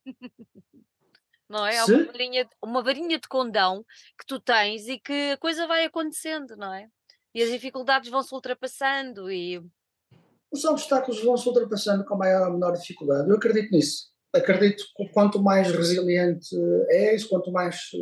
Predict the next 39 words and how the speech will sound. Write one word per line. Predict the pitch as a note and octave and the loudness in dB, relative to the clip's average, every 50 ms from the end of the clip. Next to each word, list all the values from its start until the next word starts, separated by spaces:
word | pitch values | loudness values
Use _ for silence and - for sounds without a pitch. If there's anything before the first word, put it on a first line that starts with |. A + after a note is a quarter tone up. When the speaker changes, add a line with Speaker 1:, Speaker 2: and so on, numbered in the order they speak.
| D#3 | -8
Speaker 2:
lutas | D#3 D#3 F3 A3 A#3+ A3+ - - F#3 E3+ E3 | -2 2 4 4 4 4 2 -4 -8 -8 -8
e | F3 - | -8 -4
te | - F3 | -4 -4
dedicas, | D#3+ - - - G3 G#3 - - - A#2+ - - - _ _ _ _ _ _ _ _ _ _ _ _ _ _ - | -4 -6 -10 -10 -10 -8 -6 -4 -4 -4 -4 -6 -16 _ _ _ _ _ _ _ _ _ _ _ _ _ _ -4
acredito | F#3 F3+ - G3 F3+ F3 F#3 F3+ F3 - - G3 - - | -4 -2 0 0 2 2 2 0 0 -2 -6 -8 -8 -4
que, | - F#3+ F3+ F3+ F3 F3 F3 F3 F3 E3+ E3+ E3+ F3 F3 E3+ E3+ E3+ E3+ F3 F3 E3+ E3+ E3+ F3 F3 - - | 0 2 6 6 8 8 8 8 6 6 4 2 0 -2 -2 -2 0 0 0 0 0 -2 -2 -4 -4 -6 -2
que | - F#3 | 2 4
o | F3+ | 6
universo | F#3 F3+ E3+ E3 E3 E3 E3 - - - | 6 6 6 6 6 6 4 2 -2 0
lá | E3+ E3 D#3+ D#3+ | 0 2 0 0
te | - - - | -2 -2 0
vai, | E3 D#3+ D#3 D#3 D#3 D#3 D#3 D#3 D3+ - - - | 2 4 4 4 2 2 0 -2 -4 -6 -8 -4
lá | - D#3 D#3 D3+ | -4 -2 -4 -4
te | - - - | -4 -2 2
vai | D#3 D3+ D3 C#3+ | 2 2 2 2
guiando | C#3+ C#3+ C#3+ C#3+ D3+ E3 E3 D#3+ D#3+ D3+ D3 | -2 -2 2 2 4 4 4 2 0 -4 -2
e | D3 D3 | 0 0
abrindo | D3+ - D#3+ D#3 D3+ D3+ | 0 2 0 -2 -2 -2
uma | D3 D3+ D3+ - | -2 -2 -2 0
portinha | D#3+ D3+ - - D3+ D3+ D3 | 0 0 0 0 -2 -2 -2
aqui | C#3+ - - - | -4 -6 -8 -6
e | A2+ | -6
acolá, | - _ _ - - D#3+ D#3+ E3 E3+ - - _ _ _ - | -6 _ _ -8 -2 0 0 0 -2 -6 -12 _ _ _ -10
Speaker 1:
É | D#3 | -8
Speaker 2:
as | - - | -8 -4
Speaker 1:
isso. | - | 0
Speaker 2:
coisas | - A3 G#3 G#3 G#3 | 0 0 0 0 -2
fluírem. | - - A3 G#3 G3 F3+ E3+ D#3+ D#3+ D#3 D#3 - _ _ - | -2 0 4 4 6 6 6 4 2 0 -2 -4 _ _ -12
Acredito | - - - D#3 D3+ D3+ D3+ D3+ D#3 | -6 -2 0 0 0 -2 -6 -6 -8
mesmo | D#3 D3+ - - D3 | -8 -8 -8 -8 -12
nisso. | C#3+ D3+ | -12 -12
Speaker 1:
É | E3 E3+ | -14 -16
isso, | E3 D#3+ D#3 D3+ _ _ E3 | -16 -16 -18 -20 _ _ -20
é | D#3+ | -20
isso. | D3+ D#3 - _ _ - - - - - - | -20 -20 -20 _ _ -20 -20 -20 -16 -6 -2
Olha, | A3 G3+ F#3 F#3+ F3+ | -2 0 0 -2 -2
dessa | - A#3 A#3+ - - B3 | 0 0 0 0 -2 -8
primeira | - B3 B3+ B3+ B3 A#3 A3+ | -6 -6 -4 -4 -4 -4 -4
edição, | A#3 A3 G#3 G#3+ - - B3 A3+ A#3 B3 | -4 -8 -8 -10 -8 -4 -4 -4 -4 -4